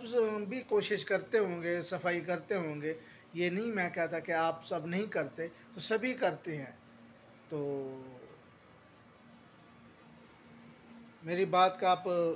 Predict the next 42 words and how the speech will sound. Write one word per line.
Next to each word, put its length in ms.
दूसरी 300
तरफ 280
जो 160
है 100
ना, 240
रुख 260
नहीं 360
करना 260
मेरी 220
बात 280
का। 140
तो 1120
एक 200
और 200
बात 240
ये 140
देखें, 260
नीचे 340
कभी 300
हम 300
जो 160
है 100
ना, 140
बाहर 360
इधर 300
बंदा 300
बैठा 320
होता 260
है, 100
उठ 320
जाता 280
है, 80
तो 160
यहाँ 220
पे 140
सोफ़े 420
पे 140
आकर 380
बैठ 260
जाता 320
है, 140
तो 220